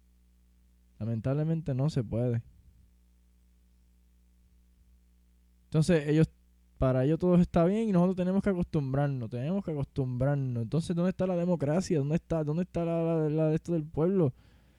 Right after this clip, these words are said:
Hablan de Cuba, de Venezuela, pero no se miran. Aquí nos quieren empujar las cosas, nos quieren obligar las cosas.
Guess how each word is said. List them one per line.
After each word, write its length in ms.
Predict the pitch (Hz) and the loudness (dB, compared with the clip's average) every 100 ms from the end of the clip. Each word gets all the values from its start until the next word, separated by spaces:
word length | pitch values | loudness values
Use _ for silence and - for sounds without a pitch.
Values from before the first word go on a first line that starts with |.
| _ _ _ _ _ | _ _ _ _ _
Hablan 260 | 131 175 196 | 2 4 6
de 120 | 185 | 6
Cuba, 340 | 180 196 196 170 | 10 12 12 8
de 80 | |
Venezuela, 560 | 170 170 156 175 196 180 | 6 6 4 6 6 6
pero 140 | 160 | 6
no 160 | 147 151 | 4 4
se 140 | 190 | 6
miran. 320 | 185 190 180 156 | 6 6 6 4
Aquí 260 | - 196 | 2 0
nos 220 | 190 175 | 4 4
quieren 280 | - 185 190 | 4 0 2
empujar 380 | 196 - 160 180 | 2 4 4 6
las 160 | 180 147 | 4 2
cosas, 420 | 175 190 190 143 | 6 8 8 6
nos 140 | 135 | 2
quieren 240 | - 160 196 | 2 0 2
obligar 400 | 165 151 143 190 | 4 4 2 2
las 160 | 190 | 2
cosas. 500 | - 135 156 202 143 | 2 2 2 2 -2